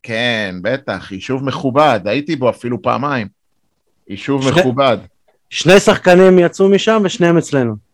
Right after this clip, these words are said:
Speaker 1: <laughs> אני לא בטוח ששניים, יש מצב שיותר. אבל יש להם, אני יכול להגיד לך, אצטדיון חמוד, חמדמד.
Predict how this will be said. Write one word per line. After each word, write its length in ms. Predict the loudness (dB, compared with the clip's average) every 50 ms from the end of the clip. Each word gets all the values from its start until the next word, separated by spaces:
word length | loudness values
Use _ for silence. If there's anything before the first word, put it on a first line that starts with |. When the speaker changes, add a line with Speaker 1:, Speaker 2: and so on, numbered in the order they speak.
| _ _ _ _ _ _ _ _ -8
Speaker 1:
<laughs> 40 | -6 -6 -4 0 4 4 6 6 6 6 4 2 -2 -6 _ _ _ -20 -20 -20 -20 -20 _ _ _ -6
אני 140 | -2 2 4
לא 80 | 6
בטוח 300 | 8 8 6 6 6 4
ששניים, 460 | 2 0 -2 0 2 4 4 4 4 4
יש 140 | 4 2
מצב 280 | 2 0 2 2 0 0
שיותר. 520 | 0 0 -2 -2 -2 -2 -4 -4 -2 -4 -4 -6 _ _ _ _ _ _ _ _ _ _ _ _ _ _ _ _ _ -14
אבל 260 | -8 -4 0 0 0
יש 160 | 0 0 0
להם, 200 | 2 2 2 4
אני 100 | 4 4
יכול 200 | 4 6 6 6
להגיד 180 | 4 4 2 0
לך, 100 | 0 2
אצטדיון 680 | 2 2 0 0 -2 0 0 0 0 0 -2 -2 -6 -10 -12 _ _ _ _ _ _ -16
חמוד, 600 | -12 -6 -2 -2 0 2 2 2 2 2 0 -2 -10 _ _ _ _ -14
חמדמד. 680 | -8 -4 0 2 2 2 4 4 4 4 4 2